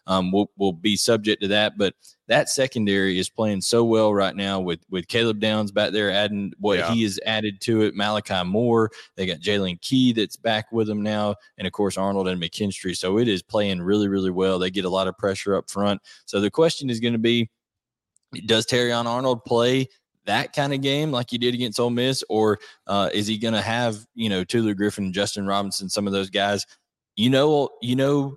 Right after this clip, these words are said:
Speaker 1: uh, Mississippi State is gonna take their shots, uh, and try to test him because you gotta test somebody. So we'll see if he holds up on it on that end. But I think you're gonna see,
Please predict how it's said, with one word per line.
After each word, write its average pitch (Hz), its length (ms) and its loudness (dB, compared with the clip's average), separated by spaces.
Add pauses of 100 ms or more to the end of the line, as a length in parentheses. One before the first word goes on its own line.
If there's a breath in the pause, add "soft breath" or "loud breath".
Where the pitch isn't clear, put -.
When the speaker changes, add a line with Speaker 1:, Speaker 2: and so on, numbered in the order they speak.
(100)
Speaker 1:
uh, 104 380 2 (340)
Mississippi 127 340 -2
State 131 260 0
is 104 100 -4
gonna 113 180 -2
take 123 220 0
their 101 120 -4
shots, 95 520 -4 (260)
uh, 98 240 2
and 92 160 -2
try 110 180 0
to 104 80 -2
test 110 360 -2
him 98 100 0
because 92 240 -4
you 98 80 -4
gotta 101 160 0
test 101 260 -2
somebody. 90 540 -2 (140 soft breath)
So 92 160 -4
we'll 92 120 -2
see 104 160 -4
if 95 120 -6
he 95 60 -6
holds 98 280 -2
up 95 160 -2
on 98 160 0
it - 20 -2
on 90 140 -2
that 95 180 -2
end. 98 140 0
But 92 100 -2
I 92 120 0
think 107 260 -4
you're 104 140 -4
gonna 98 120 -4
see, 104 480 -2